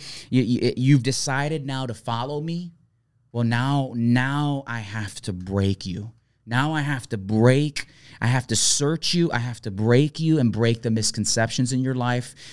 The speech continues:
uh, because the only way to go forward is for us to s-, take a little bit of a step back in the breaking so that we can propel ourselves to go forward. And that, that's kind of the analogy, you know, that, that it is here.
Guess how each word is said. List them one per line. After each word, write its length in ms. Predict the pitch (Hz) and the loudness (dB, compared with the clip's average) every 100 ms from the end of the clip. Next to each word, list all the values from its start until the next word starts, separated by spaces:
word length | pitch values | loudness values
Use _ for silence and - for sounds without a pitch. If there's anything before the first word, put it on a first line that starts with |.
| - - | -20 -6
uh, 160 | 101 92 | 0 2
because 320 | 95 110 127 | 2 2 0
the 120 | 101 110 | 2 2
only 200 | 131 139 | 4 2
way 120 | 131 | 0
to 100 | 123 | -4
go 140 | 117 | -4
forward 560 | 110 - 117 135 139 139 - _ _ - | -6 0 2 2 0 -4 -12 _ _ -4
is 180 | 107 | -2
for 260 | - - - | -2 -6 -6
us 220 | 107 98 | -4 -2
to 140 | - 101 | -2 -2
s-, 140 | - | -2
take 240 | 113 98 | -2 -4
a 20 | 98 | -4
little 320 | 98 107 117 | -4 -2 -2
bit 120 | 135 | -2
of 100 | 139 | 0
a 40 | |
step 300 | 131 - 127 110 | 0 0 -4 -4
back 380 | 101 107 110 | -6 -6 -8
in 100 | 113 | -10
the 60 | 110 | -8
breaking 600 | 98 98 95 101 95 95 - _ | -6 -4 -4 -4 -6 -8 -14 _
so 160 | - 101 | -8 -2
that 180 | 92 95 | 0 0
we 100 | 98 | 0
can 160 | - 90 | -2 -6
propel 380 | 98 - 101 | -6 -2 0
ourselves 480 | 98 90 101 90 87 | 0 0 0 -2 -2
to 80 | 107 | -2
go 160 | 92 87 | -2 -2
forward. 420 | - 107 107 95 | 0 0 2 0
And 100 | 95 | 0
that, 200 | 101 98 | -2 0
that's 340 | 113 - - | -2 -2 -8
kind 240 | - 113 135 | -6 -2 0
of 120 | 117 | 2
the 120 | 113 | 2
analogy, 480 | 101 95 131 101 85 | 2 2 0 -2 -4
you 160 | 85 | -6
know, 180 | 87 90 | -6 -6
that, 280 | 92 92 - | -8 -10 -12
that 160 | 95 92 | -10 -6
it 80 | 90 | -2
is 160 | 113 | -2
here. 300 | 95 90 85 | -2 -6 -10